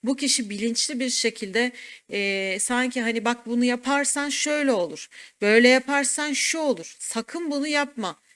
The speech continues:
gibi böyle senin önüne bariyerler çekiyor. Ve bu insanın, e,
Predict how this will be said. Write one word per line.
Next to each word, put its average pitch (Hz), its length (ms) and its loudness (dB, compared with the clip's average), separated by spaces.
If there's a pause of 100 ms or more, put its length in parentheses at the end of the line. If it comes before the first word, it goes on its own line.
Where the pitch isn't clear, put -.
(160)
gibi 269 440 2 (340)
böyle 262 320 6
senin 277 320 0
önüne 262 360 0
bariyerler 240 600 0
çekiyor. 165 600 -6 (480)
Ve 233 200 0
bu 294 160 0
insanın, 262 680 0 (100)
e, 190 60 -2